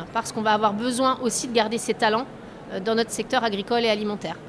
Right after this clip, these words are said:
Donc, euh, Hectare, c'est un modèle un peu hybride, euh, un campus, euh, de la formation, du, de la tech. Et je crois beaucoup que l'avenir, comme les systèmes complexes en agroécologie, passe par, euh, ces rencontres, ces mariages improbables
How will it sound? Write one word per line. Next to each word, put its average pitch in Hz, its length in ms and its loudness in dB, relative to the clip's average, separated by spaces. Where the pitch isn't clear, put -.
Donc, 226 240 0
euh, 226 100 8
Hectare, 262 400 4
c'est - 180 -2
un 208 80 2
modèle 226 300 4
un 240 80 4
peu 269 140 -2
hybride, 226 420 2
euh, 180 220 -2
un 208 60 -4
campus, 240 680 0
euh, 220 240 2
de 202 60 -2
la 220 80 2
formation, 240 1080 0
du, 220 160 -4
de 196 380 -6
la 226 100 6
tech. 226 240 0
Et 220 60 2
je 247 120 -2
crois 247 220 4
beaucoup 254 280 0
que 220 420 4
l'avenir, 240 420 4
comme 247 240 2
les 220 180 2
systèmes 233 380 0
complexes 247 420 0
en 226 100 0
agroécologie, 220 760 2
passe 254 300 4
par, 233 300 4
euh, 190 120 2
ces 214 180 0
rencontres, 220 540 -2
ces - 160 0
mariages 240 420 6
improbables 233 640 6